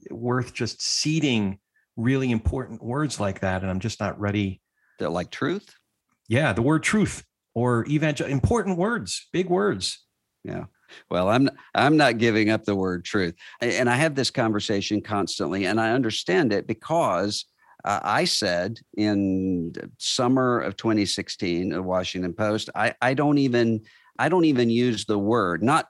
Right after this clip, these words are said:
Speaker 2: not to mean I was sort of leaving the description of myself as evangelical Christian, but meaning when I'm talking to people on the outside, I have to do so much explaining about what that means that I've just started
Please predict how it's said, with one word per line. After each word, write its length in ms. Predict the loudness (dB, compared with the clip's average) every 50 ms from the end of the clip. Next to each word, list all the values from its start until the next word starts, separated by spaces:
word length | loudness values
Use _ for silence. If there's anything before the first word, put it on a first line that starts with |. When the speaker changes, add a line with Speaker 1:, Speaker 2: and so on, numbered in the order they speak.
| -2
Speaker 2:
not 240 | 0 0 0 0 -2
to 80 | -2 0
mean 220 | 2 4 4 4
I 140 | 4 2 2
was 200 | 0 -2 -2 -4
sort 180 | -2 -2 -2 -4
of 120 | -4 -4
leaving 840 | -4 -2 0 0 0 0 0 0 0 0 2 2 0 0 -2 -4 -6 _
the 140 | -4 -4 -4
description 560 | -2 -2 -4 -4 -2 -4 -6 -4 -4 -4 -2
of 80 | -2 -2
myself 460 | -2 -2 -2 -2 -2 -2 -2 -4 -6
as 100 | -6 -6
evangelical 460 | -4 -4 -4 -6 -6 -6 -6 -6 -8 -8
Christian, 380 | -6 -6 -6 -6 -8 -10 -10 -12 -18 -20 -20 -20 -20 _ _ -2
but 200 | 0 0 2 2
meaning 360 | 2 4 4 4 4 4 4
when 140 | 4 2 2
I'm 140 | 0 -2 -4
talking 420 | -4 -2 -2 -2 0 0 0 0
to 60 | 0
people 360 | 0 0 -2 -2 -2 -2 -2 0
on 140 | 0 0
the 120 | 0 0 0
outside, 800 | -2 -2 -2 -4 -4 -2 0 0 2 2 2 0 0 -2 -4 -8 -6 -4
I 120 | -2 -2
have 300 | -2 0 -2 -2 -2 -4
to 100 | -6 -8
do 200 | -6 -4 -4 -4
so 180 | -2 -2 -2 -2
much 240 | -2 -2 -4 -6 -8
explaining 640 | -8 -6 -8 -6 -4 -2 0 0 0 0 0 -2 -2
about 240 | -2 -4 -4 -4 -2
what 200 | -4 -6 -4 -4
that 160 | -4 -2 0
means 440 | 0 2 2 2 2 2 0 -2 -2
that 120 | -4 -4
I've 140 | -4 -4 -4
just 180 | -6 -6 -6
started 480 | -4 -4 -2 -2 -2 -2 -4 -6 -8 -12